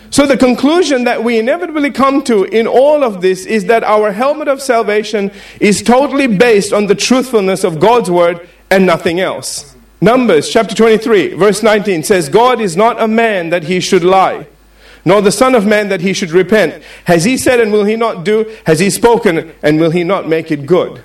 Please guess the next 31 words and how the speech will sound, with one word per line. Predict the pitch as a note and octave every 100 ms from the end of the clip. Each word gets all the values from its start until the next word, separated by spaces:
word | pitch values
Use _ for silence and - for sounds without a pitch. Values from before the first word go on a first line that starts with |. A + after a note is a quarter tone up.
| _ _ _
And | B2+ B2
all | D#3 D3+
the | C#3+
answers | D3 C#3+ C3 G#2
are | C3+ C3 A#2
yes. | G#2 A2 C3+ A#2+ - - - - - _ _ _
Amen? | A2 A2 B2+ G3 G#3 - -
In | D3
other | G#3 G#3+
words, | G3+ C#3+
God | F3+ G3
will | F#3
never | F#3 A#3+
lie, | G#3+ G3+ F#3 G3 F#3+ D3+
never | E3+ F#3
deceive, | E3 C3 D#3 - G#3 C#3 C#3 C3+ - - _
and | D3 D3 D3
never | F3+ D3 C#3+
mislead | D3 D#3 - D3 C#3+
you. | A#2+ F#2+ - - -
What's | C#3+ E3 -
more, | F3+ G3 A3 A3
he | - F3
is | C#3+
waiting | D#3+ G3 F#3+
to | D#3
perform | C#3+ G3+ G#3 G#3 -
it | E3+ E3+
on | D#3+ D#3
your | D3+ D3
behalf. | D3 C#3+ D3 A2